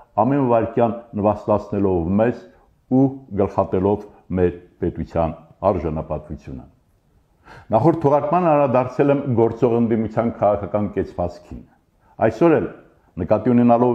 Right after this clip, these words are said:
վերջին շաբաթվա ընթացքում ընդդիմադիր դաշտում միմյանց նկատմամբ ծրագրավորված և բացահայտ արձակումները, ուզում եմ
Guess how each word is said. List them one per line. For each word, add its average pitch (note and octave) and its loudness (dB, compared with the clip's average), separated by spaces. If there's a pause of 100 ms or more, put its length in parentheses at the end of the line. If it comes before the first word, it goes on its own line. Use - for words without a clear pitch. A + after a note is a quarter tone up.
վերջին A2+ 0
շաբաթվա A2+ -4
ընթացքում A2 -2 (360)
ընդդիմադիր A#2 2
դաշտում A#2+ 2
միմյանց B2 2
նկատմամբ A#2 -2 (240)
ծրագրավորված B2 2
և G#2 -2 (160)
բացահայտ A2+ 0
արձակումները, A2 -2 (580)
ուզում D#3 -2
եմ C#3 0